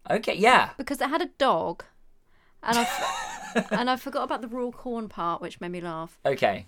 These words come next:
Speaker 2: And then the Gallagher bit at the beginning.
Speaker 1: Okay.
Speaker 2: And you keep going on about how much people referenced it all the time.
Speaker 1: Okay.
Speaker 2: So I suppose it was important, but it wasn't the best thing that I've seen.
Speaker 1: Right, okay. Fair enough. And what's it gonna be out of?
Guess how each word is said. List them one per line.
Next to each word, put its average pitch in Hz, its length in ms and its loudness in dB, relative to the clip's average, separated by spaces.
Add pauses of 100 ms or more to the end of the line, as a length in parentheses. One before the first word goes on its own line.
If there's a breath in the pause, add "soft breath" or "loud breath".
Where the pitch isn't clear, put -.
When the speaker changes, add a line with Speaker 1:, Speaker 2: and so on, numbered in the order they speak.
Speaker 2:
And 208 220 -4
then 202 520 -4
the 214 80 -6
Gallagher 202 380 -4
bit - 140 -6
at 170 60 -8
the 175 40 -10
beginning. 170 480 -10 (240)
Speaker 1:
Okay. 135 380 -2
Speaker 2:
And 226 100 -2
you 240 60 0
keep 277 160 -8
going 247 180 -2
on 233 80 -4
about 190 200 -4
how 226 160 -4
much 214 260 -10
people 214 240 -8
referenced 180 480 -12
it - 60 -12
all 170 80 -10
the 180 100 -12
time. 165 400 -10 (120)
Speaker 1:
Okay. 185 360 -4
Speaker 2:
So 208 520 -2
I 214 60 -6
suppose 254 260 -8
it - 40 -8
was - 100 -10
important, 202 960 -8 (680 soft breath)
but 240 120 -4
it 220 40 -2
wasn't 226 180 -4
the 196 40 -6
best 190 200 -4
thing 175 120 -6
that 170 80 -8
I've - 100 -10
seen. 170 400 -8
Speaker 1:
Right, 107 640 2
okay. 98 400 0 (360)
Fair 110 200 0
enough. 101 260 -6
And 127 120 -4
what's 147 180 0
it 160 60 -4
gonna 143 180 2
be 135 140 2
out 131 260 0
of? 127 340 -2